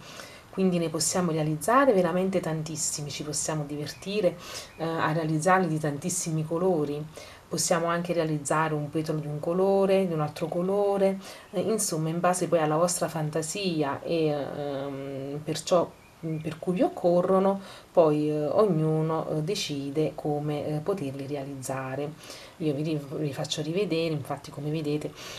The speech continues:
ehm, ne ho realizzati di vari colori. E vi ripeto, in base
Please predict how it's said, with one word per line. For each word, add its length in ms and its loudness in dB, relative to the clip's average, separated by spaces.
ehm, 420 2
ne 160 0
ho 40 4
realizzati 640 2
di 100 -2
vari 320 0
colori. 800 0
E 180 4
vi 140 0
ripeto, 720 4
in 220 0
base 640 2